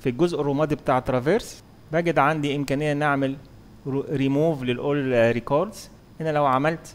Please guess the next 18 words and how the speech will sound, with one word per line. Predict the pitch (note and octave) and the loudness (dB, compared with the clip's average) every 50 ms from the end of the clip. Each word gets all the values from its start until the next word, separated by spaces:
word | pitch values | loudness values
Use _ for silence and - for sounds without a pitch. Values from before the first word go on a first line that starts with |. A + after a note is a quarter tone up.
| - - | -20 -6
هايلايت | - D3 C#3 C#3 C#3+ D3 D3 C#3+ C3+ - | -2 0 0 4 4 4 4 2 0 0
على | A#2+ A#2+ A#2+ B2 G#2 B2 | 0 2 2 2 2 4
أي | C3+ C3 B2 B2+ - - - - - | 2 2 0 -4 -8 -14 -10 -2 0
انبوت | D3+ C#3+ B2+ C#3+ F#3 C4 C#4+ - - - - - - - | 0 0 2 2 2 2 0 -4 -14 -20 -20 -20 -16 -8
وعملت | C#3+ B2 B2 D3 D#3+ D3+ D3 | -4 -2 0 0 -2 -2 -4
ديليت | B2+ A#2 B2 A#2+ C#3 F3+ G#3+ - - - - | -4 -4 -2 -2 -2 -4 -6 -8 -14 -10 -4
بيمسحه، | B2 B2 B2 A#2 A#2 - D#3+ E3 - G#3 A#3 C4 - - - - - - - - - - - - - - - - - - - - - - - - - - - - - - - - - - - - - - - - - - - | -2 -2 -2 0 0 0 0 0 0 -4 -4 -6 -8 -16 -20 -20 -20 -20 -20 -20 -20 -20 -20 -20 -20 -20 -20 -20 -20 -20 -20 -20 -20 -20 -20 -20 -20 -20 -20 -20 -20 -20 -20 -20 -20 -20 -20 -20 -20 -20 -20 -20 -20 -16 -12
وآد | B2 B2 G#2+ C#3+ D3+ C#3+ C3 | -6 -4 0 0 0 0 2
بيزوده | C3+ B2+ A2+ B2 B2 B2 C#3 C#3 C3 B2 | 0 0 2 2 2 2 2 0 0 -2
تاني. | - C#3 C#3 D#3+ F#3 G#3 G#3 - - - - - - - - | -2 -2 -2 -2 -4 -6 -10 -12 -20 -20 -20 -20 -20 -18 -8
بعد | - C3 D3+ F3 F3 | -2 2 2 2 2
ما | E3 D#3+ | 2 0
اطمنت | D#3 - - D#3 C#3+ D#3 F3 E3+ - | 0 0 0 0 0 0 -2 -2 -2
على | C#3 A#2+ | -2 -2
الترافيرس | B2+ - C#3 B2+ B2 B2 D#3 D#3 - - | 0 0 0 0 2 0 0 -2 -2 -8
بتاعي | A#2+ - - C3+ D3+ F3 F#3+ E3 | -6 -2 0 2 2 2 0 0
بعمل | C3 C#3 C3 C3 C#3+ C#3+ G2 | 0 0 0 0 -2 -2 -2
ادجاست، | A#2 B2 A#2 B2 C#3 F3 G#3+ - - - - | -2 -2 0 0 0 0 -2 -4 -14 -18 -20